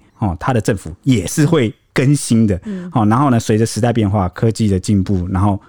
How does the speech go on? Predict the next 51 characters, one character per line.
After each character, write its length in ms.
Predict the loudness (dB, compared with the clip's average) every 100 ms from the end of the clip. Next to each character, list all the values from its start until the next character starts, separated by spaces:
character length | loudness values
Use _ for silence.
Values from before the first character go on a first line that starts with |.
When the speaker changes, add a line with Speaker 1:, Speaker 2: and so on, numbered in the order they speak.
| _
Speaker 1:
新 220 | -2 2
的 100 | 2
意 100 | 0
识 140 | -2
形 200 | -4 -4
态， 240 | -4 -4 -6 -8
然 100 | -4
后 140 | -2 -2
大 100 | -2
家 120 | -2
有 60 | -2
新 200 | -2 0
的 80 | 2
认 180 | 2 0
知、 280 | -2 -8 -8 _ _ -8
普 160 | -4
世 120 | -2
价 180 | 0 -2
值 120 | -2
的 60 | -6
散 200 | -2 -2
播。 240 | -2 -6 -8 _
跟 120 | 0
你 40 |
讲， 160 | 2 0
每 100 | -2
个 60 | -2
国 140 | 0
家 100 | 0
都 80 | 0
会 160 | 0 -2
一 40 |
直 100 | -2
在 140 | -4
变， 180 | -4 -6 -8 -8
所 140 | -2
以 120 | -2 -2 _ _
谁 300 | -12 -4 -2
是 180 | 0 0
敌 160 | 0 0
人， 180 | 0 0
谁 160 | -2
是 120 | -2
朋 160 | -4 -4
友， 140 | -6 -8 _ -4
那 140 | -2
个 200 | 0 -2 -6
瞬 220 | -4 -4
息 180 | -4 -4
万 180 | -4 -2
变。 180 | -6